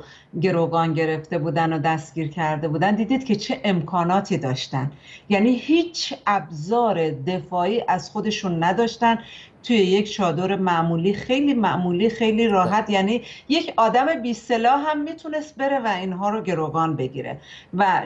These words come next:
Speaker 1: جوانای ما رو می‌برن اونجا توی مرزها و، اه، در واقع مرزی که بین، اه، خارج و داخله و باید محافظت بشه و امکانات بهتری داشته باشن،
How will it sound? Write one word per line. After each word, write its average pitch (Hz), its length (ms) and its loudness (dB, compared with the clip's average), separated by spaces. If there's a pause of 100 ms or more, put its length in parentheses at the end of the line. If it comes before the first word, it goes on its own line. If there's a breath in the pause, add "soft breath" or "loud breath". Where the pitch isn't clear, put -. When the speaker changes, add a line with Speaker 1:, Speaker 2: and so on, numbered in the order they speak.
(120)
Speaker 1:
جوانای 226 580 0
ما 269 200 -4
رو 240 200 -2
می‌برن 262 500 -2
اونجا 196 600 0
توی 214 300 0
مرزها 180 960 0
و، 151 240 2 (440 loud breath)
اه، 170 220 2
در 175 260 2
واقع 180 460 0
مرزی 202 540 -2
که 240 180 -2
بین، 214 360 -2
اه، 214 640 -4
خارج 202 540 2
و 202 200 0
داخله 175 580 -2 (300 loud breath)
و 180 100 4
باید 185 360 0
محافظت 175 720 -2
بشه 170 300 -6
و 175 140 2
امکانات 180 800 -2 (580)
بهتری 214 480 2
داشته 165 360 0
باشن، 170 400 0